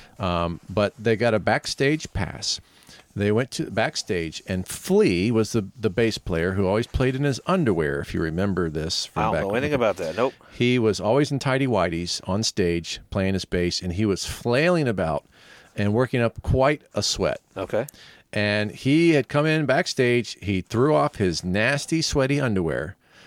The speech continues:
Speaker 1: on the floor, and then they left.
Speaker 2: Okay.
Speaker 1: Um, two groupies came in, and they were fighting over
Speaker 2: Oh,
Speaker 1: his
Speaker 2: come
Speaker 1: sweaty
Speaker 2: on.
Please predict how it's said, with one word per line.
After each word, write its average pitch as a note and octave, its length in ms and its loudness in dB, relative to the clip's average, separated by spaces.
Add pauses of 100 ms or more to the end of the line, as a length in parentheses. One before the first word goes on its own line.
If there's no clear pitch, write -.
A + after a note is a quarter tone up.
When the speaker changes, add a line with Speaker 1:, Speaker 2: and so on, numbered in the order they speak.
(140)
Speaker 1:
on F#2+ 180 0
the D3 80 0
floor, F2+ 560 0
and F#2+ 180 -2
then F#2 420 -2
they F#2+ 120 -2
left. G#2 400 -2 (460)
Speaker 2:
Okay. G2+ 320 -4
Speaker 1:
Um, F#2 480 -2
two D#3+ 520 2 (120)
groupies B2 640 0 (100)
came G#2+ 380 2
in, F#2+ 320 0
and G#2 180 0
they G#2 140 2
were F#2+ 200 0
fighting A#2 840 -2 (480)
over C3 400 2
Speaker 2:
Oh, B2 120 0
Speaker 1:
his F#2 200 0 (140)
Speaker 2:
come A#3 140 4
Speaker 1:
sweaty C3+ 200 6
Speaker 2:
on. F3 100 6